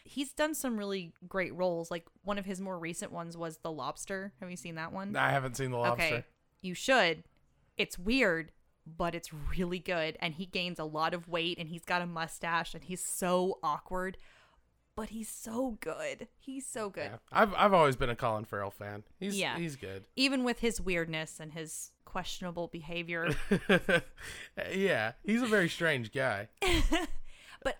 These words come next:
Speaker 1: I would love to get drunk with him. Like, I just wanna get
Speaker 2: <laughs> Oh,
Speaker 1: drunk
Speaker 2: no.
Speaker 1: and have a conversation
Speaker 2: No.
Speaker 1: with him.
Speaker 2: I would not wanna get drunk with Colin Farrell. I know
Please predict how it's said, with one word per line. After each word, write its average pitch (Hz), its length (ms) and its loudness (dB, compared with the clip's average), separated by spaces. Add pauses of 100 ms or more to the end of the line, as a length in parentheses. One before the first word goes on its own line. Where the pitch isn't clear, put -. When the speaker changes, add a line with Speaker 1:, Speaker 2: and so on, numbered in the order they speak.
(140)
Speaker 1:
I 233 160 4
would 311 260 -2
love 180 460 2
to - 100 -8
get 185 160 -8
drunk 285 280 0
with 285 100 -2
him. 170 300 -6 (100)
Like, 233 160 -4
I 339 80 4
just 508 180 2
wanna 480 160 4
get - 20 10
Speaker 2:
<laughs> 208 80 12
Oh, 170 60 10
Speaker 1:
drunk - 220 6
Speaker 2:
no. 156 260 12
Speaker 1:
and 143 80 10
have 302 320 8
a - 80 0
conversation 139 800 8
Speaker 2:
No. 135 60 0
Speaker 1:
with 226 160 0
him. 165 440 0 (120)
Speaker 2:
I 139 180 10
would 131 180 2
not 131 360 4
wanna 123 180 0
get 120 220 -4
drunk 120 320 0
with 117 120 -6
Colin 117 360 0
Farrell. 120 340 2
I 123 140 0
know 127 380 2